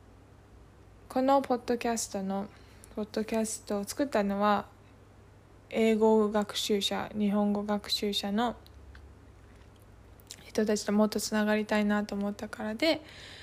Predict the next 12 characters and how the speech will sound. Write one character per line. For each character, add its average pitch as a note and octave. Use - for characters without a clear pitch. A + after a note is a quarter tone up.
私 C4
は B3
あ -
ま B3
り A#3
こ G#3
う -
イ G3+
ケ A3
イ G#3
ケ G#3
な G#3